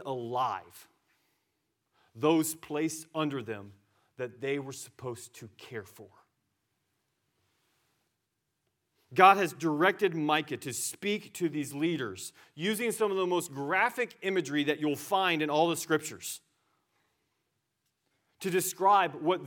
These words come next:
they were doing to his people. And this is what God announces to them. Judgment is coming. Condemnation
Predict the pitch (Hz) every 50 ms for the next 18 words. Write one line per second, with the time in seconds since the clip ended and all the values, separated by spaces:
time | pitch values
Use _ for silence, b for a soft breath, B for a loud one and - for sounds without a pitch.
0 | 123 123 139 196 208 233 262 247 226 185 139 127 185 196 185 160 143 127 120 120
1 | b b b - - 180 175 160 143 - - - _ _ - - 240 240 214 196
2 | 180 180 170 165 - - - - _ _ _ _ _ _ _ - - 214 202 180
3 | - 123 98 90 - _ _ _ _ _ _ _ _ _ _ _ _ _ _ _
4 | _ _ _ _ _ _ _ _ _ _ _ _ _ _ _ _ _ _ _ _
5 | _ _ _ _ _ _ _ _ _ _ _ _ _ _ _ _ _ - 151 151
6 | 165 226 233 - 214 202 190 202 165 139 113 175 165 151 151 156 165 170 160 -
7 | 143 139 135 131 135 135 135 143 139 - - 135 120 117 - - - - _ _
8 | _ _ - - 147 117 127 120 113 95 85 87 - _ _ _ _ _ _ _
9 | _ _ _ _ _ _ _ _ _ _ _ _ _ _ _ _ 120 107 104 120
10 | 117 117 101 104 107 110 101 95 - - - - 92 78 78 78 _ _ _ _
11 | _ _ _ _ _ _ _ _ _ _ _ _ _ _ _ _ _ _ _ _
12 | _ _ _ _ _ _ _ _ _ _ _ _ _ _ _ _ _ _ _ _
13 | _ _ _ - - 170 156 151 147 143 147 135 127 120 117 120 117 - - 101